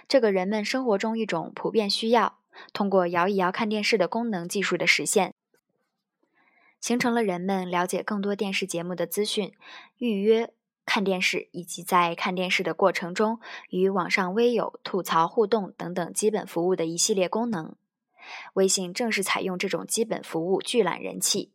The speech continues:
形成规模和人为设置的场景平台，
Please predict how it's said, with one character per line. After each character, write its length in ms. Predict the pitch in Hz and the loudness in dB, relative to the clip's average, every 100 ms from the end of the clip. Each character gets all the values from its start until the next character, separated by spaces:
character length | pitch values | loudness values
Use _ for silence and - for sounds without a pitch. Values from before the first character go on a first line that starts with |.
| _ _ - - | _ _ -20 -4
形 180 | - | -2
成 200 | 247 269 | 0 -2
规 180 | 269 294 | 0 0
模 260 | 262 170 165 | 2 0 -2
和 160 | 180 | -2
人 200 | 175 175 | 0 0
为 160 | 214 190 | 0 0
设 180 | 202 196 | 2 2
置 140 | 180 | 0
的 60 | 175 | -2
场 220 | - 165 | -4 -6
景 160 | 185 - | -8 -10
平 200 | - 175 | -8 -2
台， 300 | 160 160 | 2 0